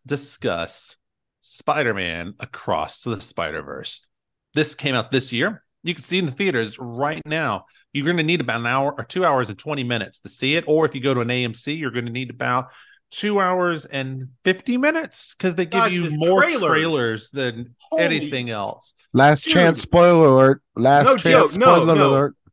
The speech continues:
Speaker 2: Okay,
Speaker 1: Yes,
Speaker 2: yes, spoiler,
Speaker 1: last
Speaker 2: but no,
Speaker 1: chance
Speaker 2: but
Speaker 1: spoiler alert.
Speaker 2: seriously, I saw it in A M C on the second weekend, and I was look-, looking at my clock. Are we gonna get to the movie? <laughs>
Speaker 1: Yeah,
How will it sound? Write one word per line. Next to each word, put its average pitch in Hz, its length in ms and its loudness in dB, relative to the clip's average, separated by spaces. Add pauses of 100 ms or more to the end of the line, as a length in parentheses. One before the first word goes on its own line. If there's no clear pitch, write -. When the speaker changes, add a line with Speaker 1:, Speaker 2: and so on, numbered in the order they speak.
Speaker 2:
Okay, 208 180 0
Speaker 1:
Yes, 151 260 2
Speaker 2:
yes, 104 140 -8
spoiler, 254 160 4
Speaker 1:
last 180 240 2
Speaker 2:
but 226 60 2
no, 190 60 4
Speaker 1:
chance 165 100 2
Speaker 2:
but 170 100 -2
Speaker 1:
spoiler 135 260 2
alert. 110 120 2
Speaker 2:
seriously, 104 280 -2 (360)
I 220 180 2
saw 277 400 0
it 220 80 2
in 185 120 0
A 190 180 0
M 190 140 2
C 262 340 -2
on 185 140 -2
the 165 80 -2
second 254 500 -4
weekend, 127 600 -4 (380)
and 190 100 -2
I 233 120 2
was 254 140 -2
look-, 247 200 2
looking 254 260 2
at 247 80 -2
my 185 120 2
clock. 262 340 -4
Are 180 100 0
we 196 100 0
gonna 349 160 2
get 262 140 -2
to 247 60 -6
the 196 120 0
movie? 240 580 0
<laughs> - 60 -12 (540)
Speaker 1:
Yeah, 165 440 0